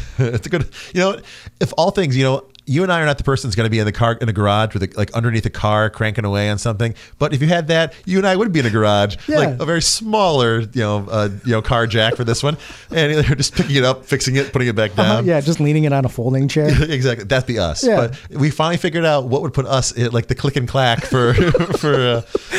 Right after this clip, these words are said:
Speaker 2: The Power Wheel click and clack.
Speaker 1: <laughs>
Speaker 2: That's
Speaker 1: Exactly.
Speaker 2: amazing.
Speaker 1: Oh my gosh, we have a niche if you ever feel like doing so.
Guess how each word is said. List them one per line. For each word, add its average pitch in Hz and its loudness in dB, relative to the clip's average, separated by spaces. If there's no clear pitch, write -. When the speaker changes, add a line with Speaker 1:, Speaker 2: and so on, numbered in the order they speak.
Speaker 2:
The 254 2
Power 196 2
Wheel 170 2
click 175 -2
and 165 0
clack. 160 2
Speaker 1:
<laughs> 185 4
Speaker 2:
That's 180 2
Speaker 1:
Exactly. 202 4
Speaker 2:
amazing. 123 2
Speaker 1:
Oh 139 0
my 113 0
gosh, 104 0
we 156 2
have 165 2
a 147 0
niche 139 0
if 98 0
you 104 0
ever 98 2
feel 101 -4
like 92 -4
doing 92 -2
so. 240 2